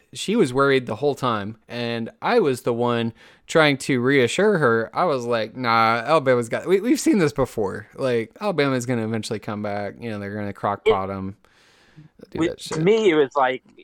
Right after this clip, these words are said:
Speaker 2: it was like start, start to maybe the middle of the second quarters when I, like, started worrying. And I think others were saying, like, they were, they, they weren't gonna start worrying until the third quarter.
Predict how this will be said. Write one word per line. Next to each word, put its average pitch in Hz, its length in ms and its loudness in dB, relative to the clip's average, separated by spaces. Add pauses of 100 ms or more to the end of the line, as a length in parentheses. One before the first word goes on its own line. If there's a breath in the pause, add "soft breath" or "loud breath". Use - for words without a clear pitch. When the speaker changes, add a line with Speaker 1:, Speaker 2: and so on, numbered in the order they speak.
(320)
Speaker 2:
it 147 80 -18
was 147 160 -12
like 131 200 -4 (1600)
start, 156 520 0 (380)
start 175 360 -8
to 127 100 -14
maybe 123 340 -14
the 120 100 -14
middle 123 320 -6
of 107 80 -8
the 101 80 -16
second - 360 -12
quarters 107 360 -10
when 101 140 -8
I, 104 240 -2
like, - 400 -8 (1040)
started 104 340 -4
worrying. 110 640 -4
And 117 100 -6
I 107 80 0
think 131 300 -2
others 135 300 2
were 110 100 -4
saying, 110 320 -4
like, 98 240 -12 (100)
they 110 140 0
were, 113 160 0
they, 117 160 -10
they 117 200 -4
weren't 107 180 -8
gonna 107 120 -14
start 110 260 -6
worrying 104 240 -8
until 101 220 -20
the 104 100 -20
third 107 220 -20
quarter. - 380 -20